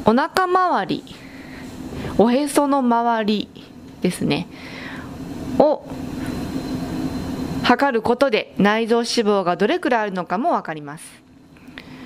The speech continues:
男の方ですと八十五センチ、女性ですと九十センチお腹周りがあると、内臓脂肪がありますよ、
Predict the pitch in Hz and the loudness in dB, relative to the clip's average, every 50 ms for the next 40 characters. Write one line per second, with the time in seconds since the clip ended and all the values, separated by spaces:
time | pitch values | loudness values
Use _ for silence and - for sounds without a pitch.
0 | - - - - - - 247 320 330 381 381 370 370 370 359 359 339 262 190 180 | -16 -16 -8 0 2 2 4 4 4 2 2 2 2 2 2 2 2 2 0 0
1 | 175 - - - - 151 - - - - - - - 208 214 - 214 196 202 208 | -2 -2 -2 -2 -2 -2 -2 -4 -14 -20 -14 -6 -2 0 2 2 2 2 4 2
2 | 208 190 196 202 202 208 185 165 151 143 - - - - - - - - - - | 2 2 2 0 0 0 0 0 -2 -6 -10 -12 -12 -12 -16 -20 -20 -20 -20 -20
3 | - - - - - - - - - - - 175 185 185 - 202 196 196 190 175 | -20 -20 -20 -20 -20 -20 -18 -18 -8 -2 0 0 2 2 2 2 4 4 4 2
4 | 185 196 - - - - 139 - - - - - - - - - - - 254 262 | 2 2 0 -4 -2 -2 -2 -2 -4 -16 -20 -20 -20 -20 -18 -6 0 2 2 4
5 | 240 311 320 311 - - 330 302 247 208 - - 147 - - - - - - - | 4 2 2 2 2 2 2 2 2 0 0 -2 -4 -4 -6 -12 -20 -20 -20 -20
6 | - - - - 202 202 208 202 214 208 214 214 208 202 190 175 170 156 165 170 | -18 -6 0 2 2 2 2 2 2 2 2 2 2 2 0 0 -2 0 0 0
7 | 214 247 269 240 - 196 - - - - - - - - - - - - - - | 0 0 0 -2 -2 -2 -4 -4 -6 -18 -20 -20 -20 -20 -20 -20 -20 -20 -20 -20
8 | - - - - - - - - - - 202 208 202 202 190 196 196 202 196 - | -20 -20 -20 -20 -18 -18 -18 -10 -4 0 0 2 2 2 2 2 2 2 0 0
9 | - 185 170 160 151 147 147 147 - - - - - - - - - - - - | 0 0 2 2 0 0 -2 -2 -4 -4 -6 -10 -20 -20 -20 -20 -20 -20 -20 -20
10 | - - - - - - - - - - - - - - - - - - - - | -20 -20 -18 -18 -16 -16 -16 -16 -16 -16 -14 -14 -12 -12 -12 -12 -10 -10 -4 2
11 | - 196 196 202 202 202 208 214 - - 285 349 427 - | 2 4 4 4 2 2 2 2 2 4 4 4 2 0